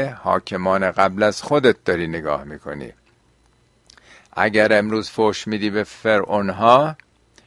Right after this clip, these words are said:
دیکتاتورها، مستبدان قبلی، مردمم امروز دارن به همون چشم تو نگاه می‌کنن، یعنی به عملکرد دارن نگاه می‌کنن، نه به ادعاها و انتصابت.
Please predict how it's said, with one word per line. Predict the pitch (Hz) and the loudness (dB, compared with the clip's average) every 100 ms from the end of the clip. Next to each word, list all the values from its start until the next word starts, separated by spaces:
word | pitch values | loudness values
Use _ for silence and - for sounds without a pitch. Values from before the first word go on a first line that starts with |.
| _ _ _ _ | _ _ _ _
دیکتاتورها، | 113 107 - 98 - 98 101 107 131 | -4 -4 0 -2 0 -2 2 2 0
مستبدان | 127 - 98 95 98 85 95 98 95 - 80 | -6 -6 -4 -2 -4 -2 -4 -2 -4 -8 -4
قبلی، | 92 95 90 98 127 147 139 _ _ _ _ | 0 0 0 -2 -2 -2 -6 _ _ _ _
مردمم | 101 107 107 107 104 131 147 147 | -8 0 2 2 0 0 2 2
امروز | 120 107 131 131 | 0 -2 -2 2
دارن | 127 117 147 | 4 4 4
به | 127 | 2
همون | 127 185 | 2 0
چشم | 170 123 - 101 | 0 -2 -2 -4
تو | 95 95 | -4 -4
نگاه | 90 85 82 | -4 -2 -4
می‌کنن، | 80 - 80 71 67 82 _ _ - | -4 -8 -8 -8 -10 -18 _ _ -10
یعنی | 87 104 | -4 -4
به | 104 98 | -2 -2
عملکرد | 90 92 92 - 147 180 156 | 0 0 -2 0 0 2 0
دارن | 104 90 85 | 2 0 -2
نگاه | 82 78 | -4 -6
می‌کنن، | 73 73 80 71 69 | -6 -8 -10 -10 -6
نه | 95 113 | -2 -2
به | 110 82 | -2 -6
ادعاها | 85 82 82 82 78 90 90 - _ _ _ - | -8 -4 -2 -2 0 0 0 -2 _ _ _ -4
و | |
انتصابت. | 87 80 73 76 - 110 85 69 - | -2 -2 -6 -10 -2 0 0 -6 -12